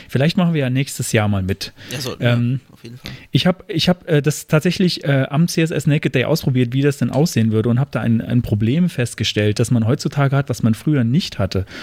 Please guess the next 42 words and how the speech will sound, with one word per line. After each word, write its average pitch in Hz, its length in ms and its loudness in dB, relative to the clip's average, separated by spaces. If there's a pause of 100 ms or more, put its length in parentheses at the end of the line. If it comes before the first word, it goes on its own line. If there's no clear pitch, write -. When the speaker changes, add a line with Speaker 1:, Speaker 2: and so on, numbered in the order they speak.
(320)
Speaker 1:
äh, 110 300 2 (220)
m-, 117 280 2
am 117 180 0
C - 140 0
S 110 120 0
S 117 160 -2
Naked 107 380 0
Day. 104 140 0
Und 110 160 0
zwar, 123 360 0 (420)
ähm, 123 260 0 (100)
je 131 100 2
nachdem, 170 280 0 (160)
wie, 139 340 -4
wenn 139 120 2
man 143 140 0
S 143 120 -4
V 131 140 2
Gs 139 260 0
ver-, - 240 -4
äh, 143 60 0
verwendet 127 400 0
auf - 160 -4
der 113 100 0
Seite 107 300 0
und 117 120 2
je 123 60 0
nachdem, 139 320 2
wie 127 60 0
die 117 100 -2
eingebunden 113 540 0
sind, 120 240 0
erscheinen 127 500 0
die 131 140 -4
dann 113 180 2
riesig 151 520 0
groß, 110 420 0
weil 101 100 2
die 110 80 2
überhaupt 113 380 0
nicht - 200 0
beschränkt 120 200 -2